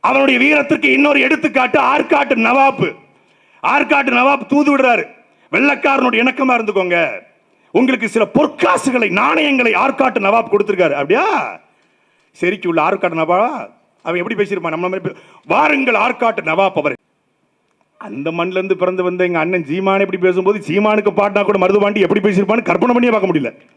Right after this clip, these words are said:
இது கொஞ்சம் படிச்சு பண்பட்ட சி-, அண்ணன் ம-, சிவகங்கை மண்ணினுடைய மைந்தனே இப்படி பேசுற பொழுது,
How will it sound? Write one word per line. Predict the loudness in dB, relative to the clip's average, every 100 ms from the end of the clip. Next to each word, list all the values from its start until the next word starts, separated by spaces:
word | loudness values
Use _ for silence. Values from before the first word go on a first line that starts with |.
| _ _ _ -16 -4
இது | 0
கொஞ்சம் | 2 0
படிச்சு | 0 -2 -2 0 0
பண்பட்ட | 2 2 2 0 0 0
சி-, | 0
அண்ணன் | 0 0 -2 -6 -2
ம-, | 0 2 2 2 0
சிவகங்கை | 0 2 2 2
மண்ணினுடைய | 2 2 2 2
மைந்தனே | 2 2 2
இப்படி | 2 2 0
பேசுற | 2 2
பொழுது, | 2 0 0 -2 -8